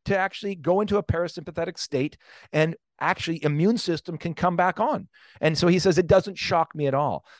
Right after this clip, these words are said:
that we're actually finding those that change their relationship with themselves and heal through a kind of spiritual psychedelic experience begin to,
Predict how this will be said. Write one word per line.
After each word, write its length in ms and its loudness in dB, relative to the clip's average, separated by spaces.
that 160 0
we're 120 2
actually 300 0
finding 520 -4
those 320 2
that 140 -6
change 400 -10
their 140 -2
relationship 500 -2
with 140 -6
themselves 640 0
and 100 -2
heal 320 0
through 280 0
a 80 2
kind 200 -4
of 80 -6
spiritual 460 -6
psychedelic 540 -6
experience 680 -4
begin 500 4
to, 340 6